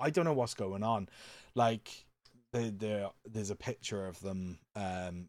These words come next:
for those of you that can't see, there's a picture of them, um, five days prior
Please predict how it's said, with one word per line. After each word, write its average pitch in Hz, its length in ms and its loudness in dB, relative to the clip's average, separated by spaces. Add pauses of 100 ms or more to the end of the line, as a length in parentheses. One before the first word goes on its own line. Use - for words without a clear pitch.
for - 320 -6
those 92 400 -4
of 90 160 -8
you 90 180 -6
that 90 280 -6
can't 90 360 -8
see, 92 220 -6
there's 90 220 -6
a 98 60 -4
picture - 420 -4
of 82 140 -4
them, 87 380 -4 (120)
um, 87 500 -4
five 98 380 2
days 90 260 -2
prior 95 640 2